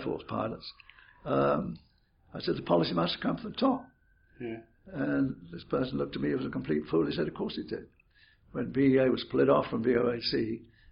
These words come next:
Speaker 1: they knew if they kept it similar to B O A C, and it was easy to remerge, they would lose status. So whatever B O A C did,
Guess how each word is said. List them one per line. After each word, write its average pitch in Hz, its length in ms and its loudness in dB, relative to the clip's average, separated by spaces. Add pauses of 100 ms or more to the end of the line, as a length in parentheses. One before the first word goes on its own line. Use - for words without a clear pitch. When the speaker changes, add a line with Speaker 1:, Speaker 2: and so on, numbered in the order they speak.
Speaker 1:
they 131 180 2
knew 131 220 10
if 127 100 4
they 127 120 2
kept 131 280 -2
it - 80 -2
similar 170 400 2
to 110 120 -4
B 117 120 0
O 107 140 -2
A 104 160 -10
C, - 320 -4 (800)
and 123 140 0
it 127 80 4
was 113 140 2
easy 127 300 6
to 107 100 0
remerge, 135 560 6 (420)
they 127 120 4
would 135 160 4
lose 123 260 0
status. - 580 -2 (760)
So 131 240 4
whatever 135 420 8 (260)
B 143 140 4
O 127 60 6
A 131 100 4
C 139 220 -2
did, 156 180 2